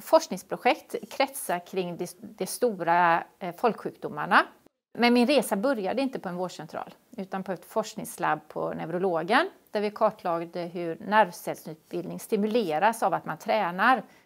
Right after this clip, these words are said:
Vi använder, eh, epidemiologiska metoder, och då har man stora grupper av individer som genom registerkoppling, man kan följa dem under hela livet.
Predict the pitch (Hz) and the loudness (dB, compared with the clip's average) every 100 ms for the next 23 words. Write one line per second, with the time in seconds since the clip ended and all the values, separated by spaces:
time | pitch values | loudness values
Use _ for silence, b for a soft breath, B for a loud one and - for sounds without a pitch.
0 | b - 214 269 262 - 302 277 226 196 | b -6 4 6 6 6 4 4 2 4
1 | 190 185 196 - - 190 180 190 190 202 | 4 2 -2 -10 -4 -2 0 -2 -2 2
2 | 247 190 160 185 - 254 262 285 302 202 | 4 4 0 -4 0 2 2 2 -2 -2
3 | 165 170 190 - 233 233 180 170 - - | 0 0 0 -2 -2 0 0 -2 -6 2
4 | 240 170 220 220 170 165 160 175 233 202 | 2 4 2 0 -4 -4 -4 -2 0 4
5 | 220 320 403 - 226 208 202 208 - - | 6 6 4 -8 -6 -2 -2 -4 -8 -18
6 | - 202 208 202 202 202 214 262 262 - | -12 -4 0 2 2 2 4 2 0 -8
7 | - 165 - 190 196 - 196 196 - 247 | -6 -6 -6 -8 -8 -8 -8 -8 0 2
8 | 190 165 165 170 - 185 175 190 170 180 | 2 2 0 -2 -8 -10 -6 -4 -2 0
9 | 185 170 220 277 - | 0 4 6 4 0